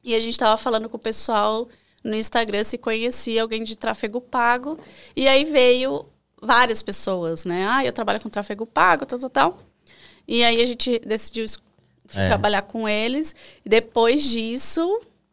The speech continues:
Speaker 1: não se vive mais sem tráfego pago.
Speaker 2: Uhum.
Speaker 1: Impossível. Uma vez que dá pau no Facebook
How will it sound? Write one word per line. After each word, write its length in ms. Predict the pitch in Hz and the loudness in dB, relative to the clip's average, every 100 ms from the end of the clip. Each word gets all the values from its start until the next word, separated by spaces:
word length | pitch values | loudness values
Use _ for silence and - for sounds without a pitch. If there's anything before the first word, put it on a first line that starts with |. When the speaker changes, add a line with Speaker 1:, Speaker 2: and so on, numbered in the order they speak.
| - | -10
Speaker 1:
não 320 | 233 226 277 | -2 -2 0
se 160 | - 311 | -2 -2
vive 320 | 285 269 285 | -4 -2 0
mais 300 | 277 254 254 | 0 0 0
sem 200 | 262 269 | -2 -2
tráfego 440 | 262 - 240 240 | -2 -4 -6 -10
pago. 520 | 247 277 185 - - - | -6 -2 -2 -4 -12 -10
Speaker 2:
Uhum. 460 | 98 92 90 85 98 - | -6 -4 -4 -6 -8 -6
Speaker 1:
Impossível. 1200 | 247 269 311 - 269 277 - 214 180 170 170 160 _ _ - _ - | -4 -4 -6 -8 -6 -2 -4 -6 -12 -12 -14 -16 _ _ -20 _ -6
Uma 220 | 220 233 | 0 2
vez 220 | 240 247 | 2 2
que 120 | - | 0
dá 180 | 247 285 | 2 2
pau 360 | 294 277 262 240 | 0 0 2 0
no 100 | 233 | -4
Facebook 1080 | 254 254 - 247 220 226 247 247 277 285 | -2 -2 -2 -4 -4 -4 -6 -8 -6 -6